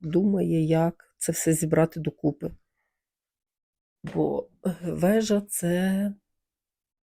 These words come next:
крах, це руйнація, це поломка в-, дома. Часто, е, поломка електроприладів. І, е,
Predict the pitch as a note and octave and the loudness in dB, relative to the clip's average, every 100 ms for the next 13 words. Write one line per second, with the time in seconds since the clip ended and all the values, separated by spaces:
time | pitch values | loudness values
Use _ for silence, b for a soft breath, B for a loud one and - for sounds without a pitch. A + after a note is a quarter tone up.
0 | _ _ - D#3 C#3 - - - - G3 | _ _ -4 -2 -2 -6 -20 -10 -2 -2
1 | - - E3 D#3 D3 D3 - D#3+ D3+ D#3+ | -2 0 4 4 4 0 -4 -4 -4 -6
2 | - - D#3+ F3 F3 F3 E3+ F3 _ _ | -8 -2 0 0 0 -2 -2 -6 _ _
3 | _ _ _ _ _ _ _ _ _ - | _ _ _ _ _ _ _ _ _ 4
4 | G3 G3 E3 E3 D#3+ - - E3 - _ | 8 10 10 8 4 0 0 0 -4 _
5 | _ _ _ _ _ _ _ _ - E3 | _ _ _ _ _ _ _ _ -10 -8
6 | F3+ A3 _ - F3 E3+ E3+ E3 D#3 E3 | -8 -12 _ -4 4 8 8 8 4 2
7 | E3+ b b b b b - _ _ _ | -2 b b b b b -20 _ _ _
8 | - - - E3+ D#3 - - - E3 D#3+ | -16 -14 -4 0 0 -2 -8 -2 0 0
9 | E3 - - E3 D#3+ E3+ E3+ _ _ _ | -2 -4 -4 -4 -2 -4 -6 _ _ _
10 | _ - E3+ F3+ F#3 G3 - F3 F3 F3 | _ 2 4 6 4 2 2 4 2 0
11 | - - - E3 D3+ D3 D3 D3 D3+ D3+ | -2 -2 6 6 8 6 2 2 0 0
12 | - - _ _ _ _ _ _ _ - | -8 -20 _ _ _ _ _ _ _ 2
13 | E3+ E3 - F3 D#3+ | 6 6 6 4 2